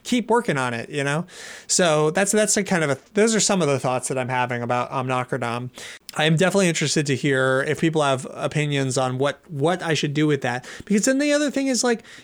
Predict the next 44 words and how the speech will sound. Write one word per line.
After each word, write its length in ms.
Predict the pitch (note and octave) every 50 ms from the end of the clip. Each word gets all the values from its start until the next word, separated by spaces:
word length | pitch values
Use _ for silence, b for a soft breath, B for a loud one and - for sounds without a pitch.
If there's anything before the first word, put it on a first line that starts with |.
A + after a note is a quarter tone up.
| B _
you 80 | D4
know, 260 | B3 G#3 F#3 F#3+ G#3 -
it's, 240 | A#3 A3 G3 G3+ -
it's 280 | A3+ F#3+ F3+ D3 - -
really 200 | B3 C#4 A3 G#3
exciting 400 | F#3+ - - D3+ D#3+ F3+ F3+ F3
to 80 | D#3
start 260 | - - D3 D3+ D#3+ E3+
new 240 | E3 D#3 D#3+ D#3
games. 480 | D3+ - C3+ A#2+ A#2+ B2 C#3+ F3 F#3 F3
It's 180 | D#3 D3 - -
really, 440 | D#3+ D#3 D3+ D#3 D#3 D3+ D3 C#3 B B B B B -
I 100 | C#3+ C#3+
have 320 | D#3 D#3+ E3 E3 D#3+ D#3
great 300 | - - C#3 C3+ D3 D3+
ideas 640 | D#3 D#3 D#3 D3 - D3 C3+ C#3 D#3 E3+ F3+ E3 -
for 140 | - E3+ D#3
things 240 | F3+ F3 F3 E3
I 40 | E3 D#3+
wanna 200 | D#3 D#3 C#3+ C3
work 300 | B2 C3+ D3+ D3+ - F#3
on. 460 | F3+ F3+ F3 F3+ F3+ F3+ F#3 F3+ F3+ B B B B B
Um, 380 | - - D3 C#3+ C#3 C#3 C#3 C#3
I 80 | C#3 C#3
have 120 | C#3+ C#3+
a 40 | D3
lot 180 | C#3+ D3 D3+
of 80 | D#3 D3+
things 280 | F3 E3 E3 E3 D#3 D#3
in 100 | D3+ C#3+
the 80 | C3+
back 340 | C3+ - C#3 C#3 D3 C#3+ -
burner 680 | - C3+ C#3 D3+ D#3 D#3+ D#3+ D#3+ D#3+ D#3+ D#3+ D#3+ D#3 D#3 B B B B B B
that 140 | - C#3 C3+
I 100 | C3 C3
would 100 | C3 C3
love 140 | C#3 C#3+ C#3
to 80 | - D#3
bring 240 | C#3+ D3 D3 D3 D3
up 140 | C#3+ C#3+ -
to 120 | - D3+
a 40 | C#3
front 280 | C3 - D3+ D#3+ E3 -
burner. 640 | D#3 D3+ D#3 D#3 D#3 D#3 D#3 D#3 D#3 D#3 D#3+ D#3